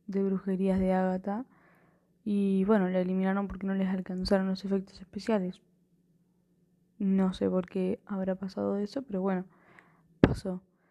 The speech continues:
Y muchas así de escenas que iban a ser de ayuda a la trama de la serie por ahí. También se dijo que iba a tener otro capítulo,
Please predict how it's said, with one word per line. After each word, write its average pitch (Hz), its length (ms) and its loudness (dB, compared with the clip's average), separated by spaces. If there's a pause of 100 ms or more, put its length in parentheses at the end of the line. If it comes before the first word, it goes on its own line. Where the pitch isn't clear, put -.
(160)
Y 214 100 -4
muchas 220 460 -4
así 196 260 -6
de 202 120 0
escenas 202 520 -6 (220)
que 196 260 0 (640)
iban 277 220 4
a 240 60 2
ser 254 220 -2 (580)
de 208 180 -2
ayuda 214 560 2
a 202 120 -4
la 190 140 -2
trama 196 280 -2
de 190 60 0
la 190 100 0
serie 202 300 -2
por 196 200 0
ahí. 196 200 0 (300)
También 202 380 0
se 202 120 -2
dijo 196 280 -2
que 190 280 0
iba 202 160 -2
a 196 40 -4
tener 196 240 -2 (280)
otro 208 380 0
capítulo, 196 640 -2